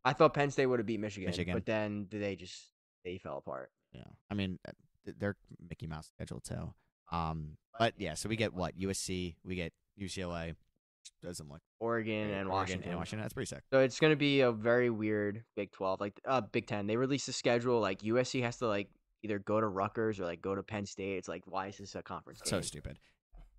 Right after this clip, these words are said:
Speaker 2: Um, so yeah, that's pretty much gonna wrap up our, what is this, week eleven?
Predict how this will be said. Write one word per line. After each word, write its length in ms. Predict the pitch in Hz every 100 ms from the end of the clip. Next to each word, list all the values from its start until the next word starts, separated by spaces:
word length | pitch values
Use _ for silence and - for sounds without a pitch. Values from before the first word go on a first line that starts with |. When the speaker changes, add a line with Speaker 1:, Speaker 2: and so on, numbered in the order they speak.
| - -
Speaker 2:
Um, 140 | 110
so 100 | 117 175
yeah, 120 | 127
that's 160 | 107
pretty 100 | 165
much 140 | 156 -
gonna 120 | 131
wrap 220 | 120 113
up 180 | 123 - 101
our, 480 | 107 104 101 95 - _ _ _ _ -
what 80 | 175
is 100 | 107
this, 140 | -
week 100 | 131
eleven? 300 | - - 170